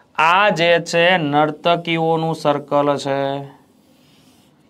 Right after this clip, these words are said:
આ છોકરીઓનું સર્કલ છે, આ ખેલાડીઓનું સર્કલ છે,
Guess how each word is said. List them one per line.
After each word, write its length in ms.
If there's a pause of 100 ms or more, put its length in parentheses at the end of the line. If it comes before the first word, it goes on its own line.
(200)
આ 220
છોકરીઓનું 920
સર્કલ 640
છે, 560 (480)
આ 200
ખેલાડીઓનું 960
સર્કલ 640
છે, 460